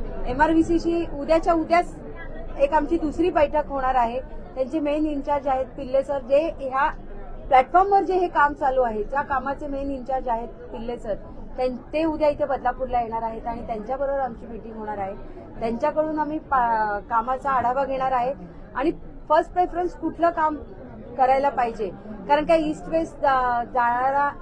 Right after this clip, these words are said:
जाण्यासाठी, अ, लोकांना ती पण गैरसोय होत आहे. तिकडचा जो, अ, सीएसटी साईडचा जो आपला ब्रिज होता, तो ब्रिज बंद करण्यात आलेला आहे अचानकपणे.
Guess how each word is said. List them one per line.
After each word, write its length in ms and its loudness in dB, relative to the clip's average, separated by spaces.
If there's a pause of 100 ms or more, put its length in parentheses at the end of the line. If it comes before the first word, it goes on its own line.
(120)
जाण्यासाठी, 640 -2
अ, 120 -2
लोकांना 380 -4
ती 140 -8
पण 180 -2
गैरसोय 460 6
होत 180 4
आहे. 240 0 (500)
तिकडचा 640 4
जो, 160 2 (340)
अ, 220 2 (420)
सीएसटी 380 2
साईडचा 360 0
जो 120 0
आपला 240 0
ब्रिज 300 -6
होता, 260 -2 (380)
तो 80 0
ब्रिज 280 -2
बंद 240 2
करण्यात 400 0
आलेला 300 0
आहे 160 0
अचानकपणे. 880 -8